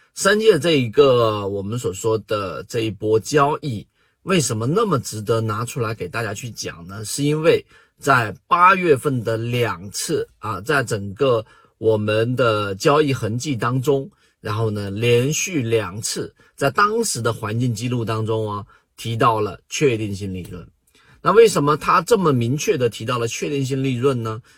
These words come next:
那其中就是我们所提到的，圈子其实已经把最有效的交易模型交付到了大家手上。我不知道大家对于我所说的这个话题的确信程度有多少，但是你其实可以往时间往前推，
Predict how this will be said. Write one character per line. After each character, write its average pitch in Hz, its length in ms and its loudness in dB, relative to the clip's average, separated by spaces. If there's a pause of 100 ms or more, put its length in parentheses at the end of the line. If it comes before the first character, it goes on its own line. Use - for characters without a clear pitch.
(120)
那 135 160 2
其 117 260 -4
中 143 240 6 (180)
就 135 140 -4
是 120 100 -2
我 101 220 -2
们 95 180 -8
所 92 220 -8
提 - 220 -12
到 104 240 -4
的， 82 180 -10 (400)
圈 190 320 0
子 123 160 -4
其 123 180 -6
实 123 180 -4
已 120 60 -4
经 120 220 -4
把 - 180 -8
最 151 200 -2
有 104 140 -2
效 139 260 -2
的 98 120 -6
交 110 220 -4
易 110 60 -2
模 101 280 -4
型 90 300 -10
交 117 200 -2
付 107 160 -8
到 98 140 -6
了 85 100 -12
大 95 140 -10
家 90 100 -10
手 - 220 -12
上。 - 220 -10 (440)
我 123 120 2
不 160 80 4
知 196 60 6
道 196 80 6
大 190 120 4
家 165 120 6
对 185 180 2
于 160 80 6
我 131 160 4
所 104 140 -2
说 123 140 -2
的 120 60 0
这 139 120 -6
个 139 100 -4
话 131 280 0
题 104 300 -10
的 107 300 -2 (280)
确 - 180 0
信 139 160 2
程 113 220 -2
度 135 140 0
有 101 120 0
多 127 240 4
少， - 180 -4 (240)
但 143 140 0
是 123 120 -2
你 110 140 -4
其 147 180 -4
实 156 160 -6
可 139 140 -4
以 104 220 -4 (100)
往 110 320 -2
时 123 280 -6
间 165 200 -4
往 98 160 -8
前 104 220 -8
推， 120 240 -6